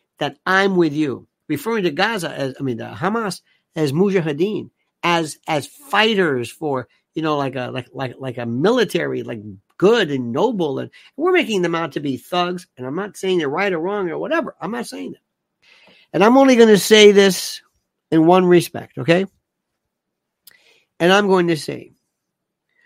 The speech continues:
whenever anybody portrays anything that is called an atrocity,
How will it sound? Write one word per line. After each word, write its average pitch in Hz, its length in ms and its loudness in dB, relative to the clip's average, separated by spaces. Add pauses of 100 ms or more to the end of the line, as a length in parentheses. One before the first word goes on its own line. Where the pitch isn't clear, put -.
(160)
whenever 240 380 2
anybody 233 480 0
portrays 185 800 0
anything 202 540 -4
that 180 240 -2
is 180 200 -2
called 180 320 -4
an 190 240 -4
atrocity, 180 1040 -2